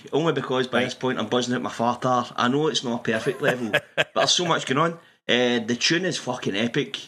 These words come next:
Speaker 1: There's no, there's such an epic, like, a s-, feeling that tune gives you. You know you're coming towards the end of something brilliant.
Speaker 2: It's the most fucking triumphant tune in Sonic. It, it plays it at the end as well, doesn't it?
Speaker 1: Aye, it does, aye.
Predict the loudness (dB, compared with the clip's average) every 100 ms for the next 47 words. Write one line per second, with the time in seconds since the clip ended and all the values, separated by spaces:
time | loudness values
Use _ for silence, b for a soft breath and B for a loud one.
0 | -6 -2 0 0 0 0 0 -2 -2 0
1 | 0 -2 -2 0 0 -2 -2 -2 0 0
2 | -2 -4 -4 -4 -8 B _ -4 -4 -6
3 | _ _ _ 0 0 0 -4 -4 -2 0
4 | 0 0 0 -2 -2 0 0 -2 -2 -2
5 | -2 -2 -2 -2 0 0 -2 -2 -2 -2
6 | 0 0 -2 _ _ -2 -2 0 0 0
7 | -2 -2 -4 -2 0 0 0 -4 -6 -6
8 | -4 -2 0 0 0 0 0 -2 -4 B
9 | B -6 -2 0 0 0 -2 0 4 4
10 | 2 0 2 2 2 2 0 0 2 4
11 | 4 0 -2 -2 0 2 0